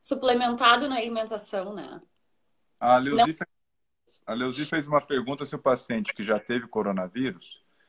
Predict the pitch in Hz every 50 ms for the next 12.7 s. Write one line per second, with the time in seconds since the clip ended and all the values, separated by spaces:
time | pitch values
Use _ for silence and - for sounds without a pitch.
0 | _ _ _ _ - 110 110 107 - 127 - - 131 123 120 117 117 123 127 131
1 | 123 - 127 123 123 120 120 117 131 151 151 - - 82 78 - _ _ _ _
2 | _ _ _ _ _ - - - 156 156 - 95 - 131 139 156 185 196 190 -
3 | 208 190 196 190 185 175 165 156 156 165 - - - 127 127 127 - 131 - 139
4 | 135 151 151 160 156 147 - 156 143 135 123 104 - _ _ _ - - 110 113
5 | 117 110 - 104 104 120 120 117 110 117 - - _ - 110 113 110 - - 117
6 | 110 104 113 131 143 135 - - 113 107 - - 110 107 104 101 101 - - 107
7 | 98 107 104 104 101 98 - - 101 110 110 - 107 101 - - 98 92 85 95
8 | 104 117 - - - - - 101 98 92 90 98 95 92 92 92 95 107 135 151
9 | _ _ _ _ _ _ _ _ _ _ - 107 107 110 110 110 110 110 110 110
10 | 110 110 104 - - 123 120 - 139 139 143 147 139 127 131 135 135 - - -
11 | - - - - 131 151 147 - 147 139 131 127 123 123 123 120 - 120 110 104
12 | 101 101 113 131 139 123 - 110 101 _ - 113 135 156